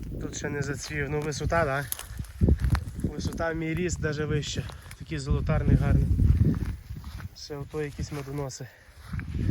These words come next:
Якось так, друзі, показав свої медудаї. Не завжди виходить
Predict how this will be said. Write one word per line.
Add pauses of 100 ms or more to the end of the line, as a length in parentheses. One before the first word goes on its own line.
(400)
Якось
так,
друзі,
показав
свої
медудаї. (1400)
Не
завжди
виходить